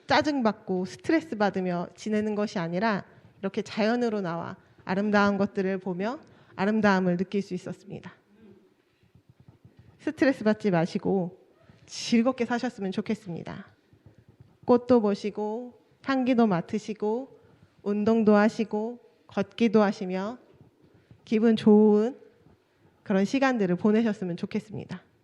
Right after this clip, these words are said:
여러분, 시청각 장애가 있다고 해서 내가 장애 때문에, 이놈의 장애 때문에 스트레스 받지 마시고 그저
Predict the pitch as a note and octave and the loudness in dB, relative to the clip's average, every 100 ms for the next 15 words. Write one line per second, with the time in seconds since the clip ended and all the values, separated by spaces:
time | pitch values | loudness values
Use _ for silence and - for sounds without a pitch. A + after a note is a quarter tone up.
0 | _ _ _ _ _ _ _ _ - _ | _ _ _ _ _ _ _ _ -20 _
1 | _ - - - A3+ B3 C4 C4 C4 C4 | _ -20 -18 -4 0 2 2 0 0 -4
2 | - - F#3 - - - F#4+ E4+ F4 C#4+ | -10 -18 -20 -18 -14 -2 2 2 2 2
3 | B3+ A3+ F#3+ G3+ G3 F#3 F3+ F3+ G3 - | 2 2 2 0 0 0 -2 -4 -10 -10
4 | - A3 A3 - B3+ C4+ C4+ G#3+ G3 F#3 | -2 0 0 2 4 4 2 -2 -2 -6
5 | G3+ - A#3 C4+ D4 C#4+ A3+ A3+ A3 G3+ | -8 -6 2 6 6 6 2 2 0 -2
6 | F#3 F#3+ - - - E4 F4+ A#3+ B3+ - | -2 -6 -8 -18 -2 0 0 2 0 2
7 | G#3+ D#3+ F#3 F3+ G3 F3 - _ - - | 2 2 2 4 4 4 -2 _ -20 -20
8 | _ _ _ _ _ _ _ _ _ _ | _ _ _ _ _ _ _ _ _ _
9 | _ _ _ _ _ _ _ _ _ _ | _ _ _ _ _ _ _ _ _ _
10 | - G#3+ G3+ F#3+ | -6 -2 2 0